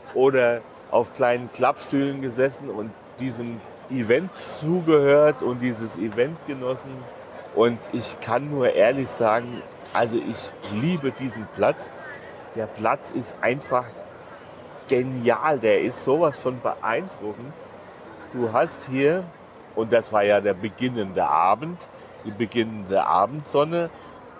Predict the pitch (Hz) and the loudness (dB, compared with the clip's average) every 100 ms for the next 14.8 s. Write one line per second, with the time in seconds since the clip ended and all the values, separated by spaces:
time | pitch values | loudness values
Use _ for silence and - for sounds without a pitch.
0 | - 107 - 107 104 101 95 95 92 - | -4 -2 0 -2 0 0 4 2 2 -2
1 | 95 - 101 131 180 185 - - - - | -4 -2 2 4 2 0 -8 -20 -20 -8
2 | 104 104 107 107 110 123 - - - - | -2 0 0 0 -2 -4 -10 -18 -18 -18
3 | - - 117 107 110 98 104 113 101 104 | -16 -2 0 2 4 4 2 4 4 2
4 | - 104 92 110 156 147 156 156 - - | 0 0 2 2 2 2 0 -2 -16 -20
5 | - - - 117 127 120 113 - - - | -20 -6 0 0 2 2 0 -2 -20 -20
6 | - - 110 107 104 98 92 - 131 135 | -20 -8 -6 0 4 4 2 -2 -4 -2
7 | - 107 113 - 120 135 139 123 117 120 | -6 -2 -2 0 2 2 2 -2 -2 -4
8 | 123 123 123 123 107 98 98 101 113 135 | -8 -6 -6 -4 -2 -2 -4 -8 -6 -4
9 | 139 139 - 120 - 113 117 117 - - | -4 -4 -10 -10 -4 -2 -2 -8 -16 -18
10 | - - - - - 113 113 110 113 160 | -16 -16 -16 -12 -4 -4 2 0 2 -2
11 | - 117 104 98 135 196 - - - - | -4 -10 -8 4 4 4 -4 -16 -16 -10
12 | - 104 - 131 139 131 123 107 110 160 | 0 0 2 0 0 -6 -4 -4 -4 -4
13 | 156 143 - 120 135 139 - - - - | -4 -6 -2 0 2 -2 -14 -20 -20 -20
14 | - 87 113 101 131 117 107 | -4 2 2 0 -8 -6 -8